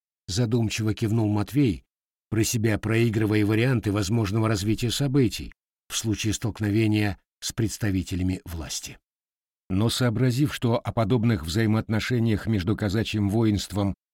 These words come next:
и властью толком понятия не имеет, плюнул на это дело.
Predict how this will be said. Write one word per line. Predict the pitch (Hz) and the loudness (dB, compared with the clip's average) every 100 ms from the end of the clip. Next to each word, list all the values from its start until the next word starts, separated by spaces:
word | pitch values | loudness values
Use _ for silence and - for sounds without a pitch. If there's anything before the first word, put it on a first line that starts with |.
| _ _ - | _ _ -2
и | 104 | 0
властью | 110 120 98 - 101 | 2 0 -2 -2 -4
толком | - 127 104 95 | 0 0 2 -2
понятия | 85 101 104 92 98 | 0 2 2 0 0
не | 101 101 | 2 2
имеет, | 131 135 71 - _ _ _ _ _ _ _ | 2 0 -4 -12 _ _ _ _ _ _ _
плюнул | 143 165 113 92 | 4 6 6 4
на | 98 98 | 0 0
это | 107 | -2
дело. | 95 78 65 | -4 -4 -6